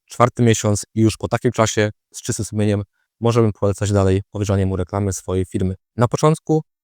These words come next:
po kilku nieudanych kontraktach i kupy kasy wyrzuconej w przysłowiowe błoto, nie byliśmy zbyt pozytywnie nastawieni, a wręcz zrażeni pakowaniem kolejnych pieniędzy w reklamę w internecie.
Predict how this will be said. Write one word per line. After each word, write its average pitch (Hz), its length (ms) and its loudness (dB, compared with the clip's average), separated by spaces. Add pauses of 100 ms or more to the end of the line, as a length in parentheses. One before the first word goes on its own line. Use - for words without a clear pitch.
(100)
po 104 120 0 (180)
kilku 123 280 0
nieudanych 101 400 2
kontraktach - 680 0 (200)
i 131 180 4 (280)
kupy 123 300 0
kasy 107 440 0 (120)
wyrzuconej 98 400 -2
w - 40 -8 (140)
przysłowiowe 104 400 0
błoto, 104 340 -2 (240)
nie 110 140 4
byliśmy 104 480 0
zbyt 104 260 -2
pozytywnie 101 380 -4
nastawieni, 104 440 0 (340)
a 101 80 -4
wręcz 107 300 0 (100)
zrażeni 107 520 2 (180)
pakowaniem 104 640 0
kolejnych 104 380 0
pieniędzy 95 480 -2 (320)
w 98 80 -4
reklamę 104 380 0
w 98 40 -6
internecie. 98 480 -2